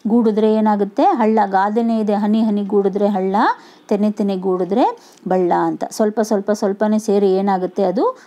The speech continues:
ದೊಡ್ಡದಾಗುತ್ತೆ. ಇಲ್ಲಿ ಏನಾಗಿದೆ? "ಏಕ್ ಸೆ ಏಕ್ ಸ್ಮ-, ಏಕ್ ಸೆ ಏಕ್ ಮಿಲೆ ತೋ ಕತ್ರಾ", ಒಂದಕ್ಕೆ ಒಂದು ಸೇರಿದ್ರೆ ಏನಾಗುತ್ತೆ? ಒಂದು ಕತ್ರಾ ಏನಾಗುತ್ತೆ? ಕತ್ರಾ ಅಂದ್ರೆ ಹನಿ. ಅದೇನಾಗುತ್ತೆ?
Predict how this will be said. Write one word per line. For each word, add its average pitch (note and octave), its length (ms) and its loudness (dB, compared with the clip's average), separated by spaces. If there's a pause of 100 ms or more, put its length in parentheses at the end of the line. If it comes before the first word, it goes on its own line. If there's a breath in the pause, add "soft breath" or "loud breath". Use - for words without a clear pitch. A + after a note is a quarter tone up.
(160 loud breath)
ದೊಡ್ಡದಾಗುತ್ತೆ. G#3 840 0
ಇಲ್ಲಿ G#3 200 2
ಏನಾಗಿದೆ? A3 720 2 (640 soft breath)
"ಏಕ್ D#4+ 240 0
ಸೆ F4 360 0
ಏಕ್ F4 120 -6
ಸ್ಮ-, C4+ 480 2
ಏಕ್ E4 220 0
ಸೆ F4 320 -2
ಏಕ್ E4+ 160 -2
ಮಿಲೆ D4+ 260 4
ತೋ D4+ 200 -2
ಕತ್ರಾ", B3+ 480 0
ಒಂದಕ್ಕೆ A3 460 0
ಒಂದು A#3 260 2
ಸೇರಿದ್ರೆ A3+ 520 2
ಏನಾಗುತ್ತೆ? A3 480 0
ಒಂದು A#3 600 -2 (420 soft breath)
ಕತ್ರಾ A#3+ 440 0
ಏನಾಗುತ್ತೆ? A#3 500 0
ಕತ್ರಾ A#3+ 400 0
ಅಂದ್ರೆ A#3 200 2
ಹನಿ. A#3 420 2
ಅದೇನಾಗುತ್ತೆ? B3 920 2